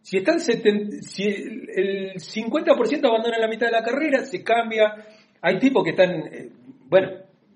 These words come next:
franja morada, mi, t-, tipo que tiene cincuenta años y pertenece a la Juventud Radical. Vos decís, bueno, ¿dónde, dónde está? Y siguen, y siguen estudiando. No se recibieron nunca. Siguen ahí dentro de la facultad. Bueno, flaco, algún día tenés. Pero bueno, se dan cuenta que esto pertenece a, al ámbito secular,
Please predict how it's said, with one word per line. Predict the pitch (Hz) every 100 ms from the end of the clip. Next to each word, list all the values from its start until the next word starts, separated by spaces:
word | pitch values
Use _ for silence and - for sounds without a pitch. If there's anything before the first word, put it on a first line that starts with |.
| -
franja | - 123 120
morada, | 160 294 269 135
mi, | 123 120
t-, | - - - - _ - -
tipo | 165 147 135
que | 127 123
tiene | - 151
cincuenta | 143 143 165 233
años | 294
y |
pertenece | 131 131 -
a | 127
la |
Juventud | - 131 131
Radical. | - - - - - _ _ 135
Vos | 147
decís, | 139
bueno, | 175 254 - -
¿dónde, | 165 208 -
dónde | 208
está? | 175 -
Y |
siguen, | - 226 247 -
y |
siguen | 143 269 185
estudiando. | 135 254 277 113 - _ _ _
No | 262
se | 277
recibieron | 196 175 208 -
nunca. | 277 - - - - - - _ _ - 175 -
Siguen | - 320 240
ahí | 285
dentro | 269 233
de | 208
la |
facultad. | 208 277 494 370 - -
Bueno, | 480 302 147
flaco, | - 330 - - -
algún | 202 302
día | 339 320
tenés. | 247 240 - -
Pero | - 202
bueno, | 330 214
se | 175
dan | 262 277
cuenta | 311 240
que | 247
esto | 254 240 -
pertenece | 156 156 277 - 180
a, |
al | 151 120 156
ámbito | 185 180 160
secular, | 160 156 196 170 -